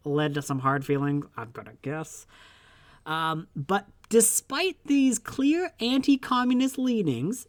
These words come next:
it is worth noting that the N R A that appears in the opening of the movie is not the National Rifle Association. The National Recovery Association, which was introduced by the then new president,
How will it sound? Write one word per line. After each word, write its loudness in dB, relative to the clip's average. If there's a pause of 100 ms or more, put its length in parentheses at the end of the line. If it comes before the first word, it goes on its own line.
(200)
it 0
is 4
worth 6
noting 4
that 0
the -2
N 2
R 6
A 6
that 2
appears 2
in 0
the -4
opening 0
of 0
the 0
movie 6
is 2
not 4
the 2
National 2
Rifle -6
Association. -8 (340)
The -4
National 2
Recovery 2
Association, -4 (340)
which 2
was 2
introduced 0
by 0
the 0
then 0
new 8
president, -2